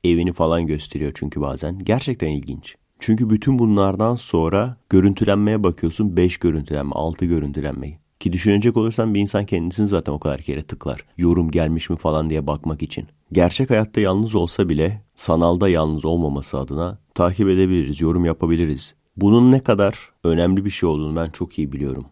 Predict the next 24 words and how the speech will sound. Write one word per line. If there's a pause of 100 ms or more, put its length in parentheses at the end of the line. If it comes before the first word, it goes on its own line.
(200)
Yani
ben
de
kendimi
yalnız
hissettiğim
zamanlarda (200)
kameraya
konuşuyordum. (260)
Ve
hiç
tanımadığım
insanların
yaptığı
yorumlar
sanki
arkadaşlarım
varmış,
arkadaşlarım
yorum
yapıyormuş
gibi
hissettiriyordu
bana.